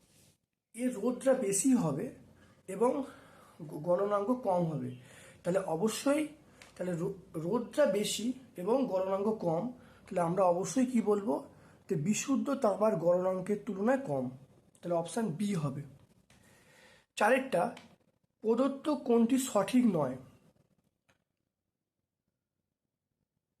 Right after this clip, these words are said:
রাসায়নিক বিক্রিয়ায় অনুঘটক বিক্রিয়ার বেগ বাড়ায় কিন্তু রাসায়নিকভাবে অংশগ্রহণ করে না।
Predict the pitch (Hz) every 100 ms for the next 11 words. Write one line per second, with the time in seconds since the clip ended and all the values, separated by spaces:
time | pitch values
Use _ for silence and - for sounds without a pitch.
0 | - 262 202 196 247 262 226 254 - 254
1 | 254 269 208 220 220 233 247 254 185 208
2 | - 226 220 226 214 165 170 190 247 247
3 | - - - - - _ 247 233 269 226
4 | 170 - 233 254 226 233 247 220 185 202
5 | 208 247 226 247 240 175 160 147 135